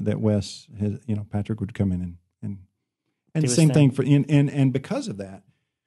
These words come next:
Speaker 1: because of, you know, the Scream movies, Patrick was also sort of became the Weinstein boy as well.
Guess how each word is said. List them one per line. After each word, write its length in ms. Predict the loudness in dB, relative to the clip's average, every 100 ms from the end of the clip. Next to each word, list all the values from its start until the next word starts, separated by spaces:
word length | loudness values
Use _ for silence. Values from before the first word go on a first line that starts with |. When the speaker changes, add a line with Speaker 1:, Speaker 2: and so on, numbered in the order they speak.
| _ _ -8
Speaker 1:
because 400 | -4 -2 0 0
of, 280 | 0 -2 -6 -2
you 60 | -2
know, 80 |
the 80 | -2
Scream 280 | -2 0 2
movies, 240 | 2 0 0
Patrick 300 | -2 -2 -6
was 120 | -2
also 300 | -2 -2 -8
sort 220 | -4 -4
of 60 | -4
became 440 | -4 -2 -2 -2
the 80 | 0
Weinstein 460 | 0 0 -2 -6
boy 200 | -8 -12 -8
as 100 | -4
well. 280 | -4 -4